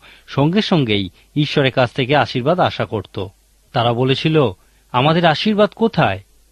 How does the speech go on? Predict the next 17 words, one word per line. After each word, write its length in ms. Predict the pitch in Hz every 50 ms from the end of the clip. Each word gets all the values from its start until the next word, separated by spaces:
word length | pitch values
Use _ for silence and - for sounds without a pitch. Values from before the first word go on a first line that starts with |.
| _ -
তুমি 200 | 127 120 127 127
বলেছিলে 440 | 117 127 131 131 - - 135 135 135
ঈশ্বর 240 | 131 - - 147 139
আমাদের 280 | 139 139 135 143 143
আশীর্বাদ 360 | 139 135 - - 151 147 143 - -
করবেন, 540 | - 143 135 131 160 165 151 113 98 92 - _ _ _ _ _ _ _
কিন্তু 220 | - 185 190 175 196
তিনি 280 | - - 220 220 220
এখনো 440 | 185 135 120 117 - - 170 202 220
আমাদের 220 | 214 208 202 208 196
আশীর্বাদ 400 | 170 - - 196 185 185 180 -
করছেন 340 | - - 143 - - - 175
না 140 | 185 190 170
কেন?" 420 | - - 151 180 202 160 107 95 98 _ _ _ _ _ _ _ _ _ _ _ -
এরপর 340 | 131 120 107 - 123 113 107
হগয় 260 | 110 113 123 123 117
ভাববাদী 540 | 113 117 120 117 120 120 113 120 117 107